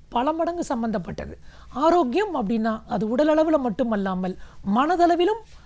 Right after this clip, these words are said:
உணவிற்கு முக்கிய பங்கு இருக்கு. அப்ப நம்ம ஒரு ஃபுட்டுல வந்து நம்ம குக் பண்ணும்போது ஒரு சின்ன சேஞ்ச் பண்ணா கூட அதோட டேஸ்ட், டெக்ஸ்சர், கன்சிஸ்டன்சி எல்லாமே மாறுபடுது அப்படிங்கிறோம்.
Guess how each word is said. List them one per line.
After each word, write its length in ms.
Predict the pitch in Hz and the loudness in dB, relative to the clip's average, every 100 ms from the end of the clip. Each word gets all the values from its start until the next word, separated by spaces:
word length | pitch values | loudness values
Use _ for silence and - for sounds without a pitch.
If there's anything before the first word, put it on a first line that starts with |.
| - - | -20 -10
உணவிற்கு 440 | - 285 311 277 240 | -2 2 2 2 0
முக்கிய 300 | 240 - 269 | -2 0 0
பங்கு 280 | 240 208 175 | 2 0 -2
இருக்கு. 240 | 135 - - - - - - | -6 -12 -16 -18 -18 -18 -2
அப்ப 280 | 269 269 311 | -2 2 0
நம்ம 260 | 269 262 269 | 0 -2 -2
ஒரு 160 | 277 269 - | -2 -2 0
ஃபுட்டுல 380 | 427 480 480 | 2 4 6
வந்து 380 | 302 226 202 285 - | 4 2 2 2 0
நம்ம 260 | 269 277 | -4 -2
குக் 260 | - 339 - | -2 -4 0
பண்ணும்போது 480 | 427 359 254 220 277 | 0 2 0 -2 -2
ஒரு 180 | 285 294 | -2 -2
சின்ன 360 | - 392 494 523 - | 0 0 0 -4 0
சேஞ்ச் 280 | 339 381 392 | 0 0 -2
பண்ணா 280 | - 294 254 | -2 0 0
கூட 360 | 196 202 220 277 - - - | 0 2 2 0 -8 -18 0
அதோட 340 | 294 302 320 269 - | 2 4 2 0 2
டேஸ்ட், 420 | 349 381 - - 247 220 - | 4 4 2 0 0 0 4
டெக்ஸ்சர், 500 | 302 302 - - 269 208 | 4 4 -2 0 0 0
கன்சிஸ்டன்சி 720 | - 214 370 - 311 226 226 180 - - | -6 -2 -2 -2 -4 -4 -8 -12 -14 -8
எல்லாமே 440 | 277 330 440 466 453 302 | -2 0 0 -2 0 4
மாறுபடுது 480 | 302 311 277 254 269 | 4 6 4 4 2
அப்படிங்கிறோம். 460 | 226 196 202 175 160 | 2 2 0 -2 -6